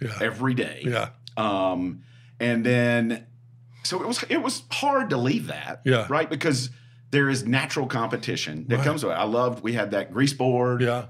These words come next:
Speaker 2: We'd gather around that board every Friday, um, and then kick out for cocktails and drinks. Um, so it was hard because when we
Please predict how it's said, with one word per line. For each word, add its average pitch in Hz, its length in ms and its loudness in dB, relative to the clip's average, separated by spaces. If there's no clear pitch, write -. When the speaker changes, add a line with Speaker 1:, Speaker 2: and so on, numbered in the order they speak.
Speaker 2:
We'd 120 200 -4
gather 123 340 4
around 117 240 2
that 110 200 -2
board 117 240 0
every 123 200 0
Friday, 110 880 0
um, 95 600 0
and 104 160 -4
then 107 400 -2
kick 120 220 -2
out 110 220 2
for 107 100 -4
cocktails 107 800 -2
and 92 100 -8
drinks. 104 500 -4
Um, 113 500 0
so 151 240 2
it - 160 2
was - 120 -2
hard 127 580 2
because 110 480 0
when 117 220 0
we 110 320 -2